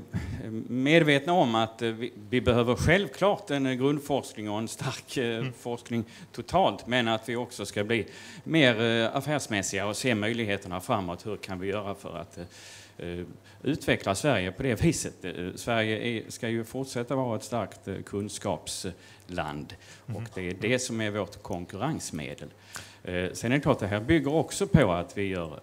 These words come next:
Speaker 1: ökade satsningar inom sjukvården och välfärden och att vi är medvetna om att det är viktigt att vi har resurser där för att kunna, eh, så att säga, svara upp mot, eh, de, eh, behov och de, eh, idéer som tas fram.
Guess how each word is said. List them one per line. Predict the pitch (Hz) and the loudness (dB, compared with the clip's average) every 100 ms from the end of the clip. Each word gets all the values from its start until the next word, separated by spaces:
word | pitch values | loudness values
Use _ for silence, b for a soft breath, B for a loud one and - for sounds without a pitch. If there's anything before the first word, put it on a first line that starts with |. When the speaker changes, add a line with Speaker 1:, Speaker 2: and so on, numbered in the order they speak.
| 87 | -4
Speaker 1:
ökade | 90 - 87 87 | -4 -2 -4 -2
satsningar | 101 110 - 139 156 170 | 2 2 0 -2 0 2
inom | 95 90 | 0 -2
sjukvården | 90 104 110 - 107 90 92 | 0 0 0 0 0 0 -2
och | 92 | 2
välfärden | 101 131 - 110 90 107 196 - B B B | 4 4 4 4 4 4 0 -2 B B B
och | - 87 | -8 -8
att | - | -4
vi | 95 95 | -2 -2
är | 90 | 0
medvetna | 98 113 110 107 110 160 | 2 2 2 0 2 2
om | 127 92 | 2 0
att | 95 - | -4 -4
det | 95 95 90 | -4 -4 -8
är | - B B B B | -10 B B B B
viktigt | 85 92 135 135 185 180 - | -8 2 2 4 2 2 2
att | 113 - | -4 -4
vi | 110 | -6
har | 104 101 | -4 -6
resurser | 95 104 - 123 90 - 90 | -2 -2 0 -2 -2 -6 -4
där | 107 87 71 - | -2 -2 -4 -12
för | 87 78 | -12 -10
att | - | -12
kunna, | - 90 80 78 - - | -8 -6 -4 -6 -10 -16
eh, | 82 - | -14 -14
så | - | -14
att | - | -12
säga, | 80 - | -14 -12
svara | - - 135 156 | 0 10 10 10
upp | 202 - - - | 6 6 6 6
mot, | 104 110 - | 6 -2 -2
eh, | 98 92 - | -4 -4 -2
de, | 117 98 85 | -2 0 -2
eh, | 85 - - 87 | -4 -8 -10 -8
behov | 82 87 101 85 82 | -4 -2 0 -2 -4
och | 82 | -4
de, | 80 76 - B B - | -4 -6 -10 B B -16
eh, | - 78 69 87 | -12 -10 -4 -2
idéer | 82 73 73 | -2 -2 -6
som | - 80 | -8 -8
tas | - 135 | -6 -6
fram. | - | -6